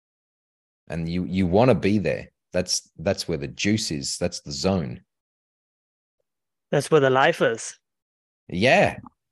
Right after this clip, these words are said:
Speaker 1: So if you wanna know how to create life, like you asked before, um, you want an equal amount of challenges and support.
Speaker 2: Mm-hmm.
Speaker 1: If you have too much support,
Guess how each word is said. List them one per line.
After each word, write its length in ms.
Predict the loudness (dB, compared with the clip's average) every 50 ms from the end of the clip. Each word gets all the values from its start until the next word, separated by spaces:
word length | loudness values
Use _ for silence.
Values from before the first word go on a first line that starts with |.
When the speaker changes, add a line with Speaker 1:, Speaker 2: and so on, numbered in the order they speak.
| _ _ _ _ _ _
Speaker 1:
So 160 | -6 -2 0
if 120 | 0 2
you 100 | 2 2
wanna 140 | 2 4 4
know 140 | 4 4 4
how 140 | 4 2 0
to 60 | 0
create 420 | -2 -4 -2 0 0 0 0 0
life, 440 | 0 0 0 2 2 0 -2 -4 -6
like 200 | -8 -8 -6 -4
you 60 | -2
asked 200 | -2 -2 -2 -6
before, 540 | -12 -10 -4 0 2 2 4 2 0 -2 -6 _ _ _ _ _ _ _ _ _ _ _ _ _
um, 440 | -8 -6 -4 -4 -4 -4 -6 -6 -6 -6
you 120 | -4 -2
want 300 | 0 0 0 0 0 -4 -8 _ _ _ _ _ _ _ _ _ _ _ -10
an 140 | -8 -8 -4
equal 300 | -4 -4 -4 -2 0 0
amount 240 | 0 2 2 0 0
of 200 | -2 -4 -6 -12 -10
challenges 580 | -6 -2 0 0 0 0 -2 -4 -6 -8 -8 -10 _ -18 -12 _ -2
and 220 | 0 0 0 0
support. 460 | 0 -2 -2 0 2 2 2 2 -2 -6 -10 _ _ _ _ _ _ _ _ _ _ _ _ _ -12 -10
Speaker 2:
Mm-hmm. 360 | -8 -8 -8 -8 -10 -10 -10
Speaker 1:
If 100 | -6 -4
you 60 | -2
have 140 | -2 -2 -2
too 140 | 0 2 2
much 240 | 4 2 2 0 -4
support, 580 | -4 -4 -4 -2 0 2 4 4 2 0 -4